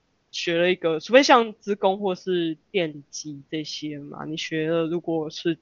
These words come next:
到直接是做硬体工程师或软体工程师，那就是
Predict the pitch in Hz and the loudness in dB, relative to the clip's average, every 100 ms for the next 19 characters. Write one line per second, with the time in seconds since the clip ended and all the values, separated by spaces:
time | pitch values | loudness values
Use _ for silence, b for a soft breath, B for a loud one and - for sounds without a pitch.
0 | - 151 147 160 - - - 165 160 160 | 2 2 0 -6 -12 -10 -2 0 0 -4
1 | 175 165 165 147 160 156 147 165 165 151 | 0 0 -2 -6 -6 -6 -6 -4 -2 -4
2 | 156 151 156 147 - 147 B B B B | -6 -8 -8 -10 -10 -12 B B B B
3 | - 185 185 190 185 180 | 0 0 4 4 6 4